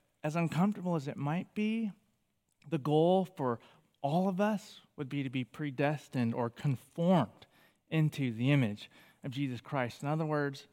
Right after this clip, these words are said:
again, you aren't supposed to become like me. We are called to become like him. And so that sounds pretty okay so far, right? Those are things that I still do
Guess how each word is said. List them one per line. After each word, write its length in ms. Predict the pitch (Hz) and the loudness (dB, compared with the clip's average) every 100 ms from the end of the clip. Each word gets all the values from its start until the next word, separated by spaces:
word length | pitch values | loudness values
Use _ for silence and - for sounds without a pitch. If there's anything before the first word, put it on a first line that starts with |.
| _ _ | _ _
again, 580 | 135 151 180 135 104 95 _ _ _ _ _ _ _ _ | -6 0 2 2 0 -8 _ _ _ _ _ _ _ _
you 560 | 127 165 233 226 220 190 - _ _ _ - | -4 0 2 2 2 0 -6 _ _ _ -2
aren't 220 | 196 185 | -2 -2
supposed 420 | 185 196 220 - | -4 -2 -2 -4
to 60 | 190 | -8
become 360 | 185 185 175 | -4 -2 0
like 220 | 175 180 175 | 0 0 0
me. 320 | 196 180 160 _ _ _ _ _ _ _ _ _ _ _ _ _ _ | 0 0 -4 _ _ _ _ _ _ _ _ _ _ _ _ _ _
We 540 | 143 170 180 170 160 - _ _ _ _ _ | -2 0 2 0 -6 -14 _ _ _ _ _
are 80 | 135 | -10
called 280 | - 139 - | -4 -4 -4
to 60 | 131 | -12
become 460 | - 139 123 117 - _ _ _ _ _ _ 151 | -6 -2 -2 -4 -12 _ _ _ _ _ _ -10
like 200 | 135 - | -8 -2
him. 240 | 180 110 - _ _ _ _ _ _ _ _ _ _ _ _ _ | -2 -2 -10 _ _ _ _ _ _ _ _ _ _ _ _ _
And 120 | - 185 | 2 4
so 120 | 214 | 8
that 320 | 269 302 - - | 8 8 2 -2
sounds 280 | - 269 254 | 4 4 4
pretty 300 | - 262 262 | 4 6 8
okay 260 | 233 240 247 | 6 8 6
so 220 | - 180 | 6 4
far, 240 | - 151 | 6 6
right? 360 | 135 160 208 - - | 8 8 6 -2 0
Those 180 | 202 233 | 2 4
are 80 | 294 | 2
things 400 | - 277 262 226 | 6 6 6 8
that 100 | 240 | 8
I 100 | 220 | 8
still 360 | - 233 226 | 4 4 6
do 340 | 196 220 220 | 4 4 4